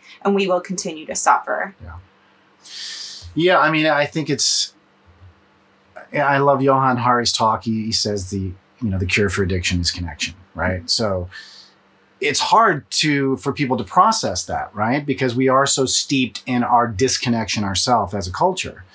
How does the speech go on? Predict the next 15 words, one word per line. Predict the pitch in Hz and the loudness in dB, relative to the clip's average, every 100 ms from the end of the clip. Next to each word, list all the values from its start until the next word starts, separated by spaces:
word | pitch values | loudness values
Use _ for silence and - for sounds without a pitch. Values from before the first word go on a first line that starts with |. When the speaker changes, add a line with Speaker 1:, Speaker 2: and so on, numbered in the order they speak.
| - - | -20 -4
Speaker 2:
Because | - 131 139 120 | 0 4 2 2
we, | 123 131 127 123 120 127 | 0 2 2 2 0 -2
we | 127 | -2
were | |
talking | 123 127 127 | 0 0 0
about | 117 110 | -2 -2
this | 110 101 | -4 0
earlier, | 127 143 127 107 | 2 2 2 0
about | 104 110 101 127 | 0 0 0 0
we | 139 | 2
are | 175 135 | 4 4
really | 120 135 147 127 | 2 0 0 0
sort | - 117 113 | -2 -2 -2
of | 101 | -2
socialized | - 139 151 139 113 104 98 101 101 - | 2 2 4 2 2 0 -2 -4 -6 -8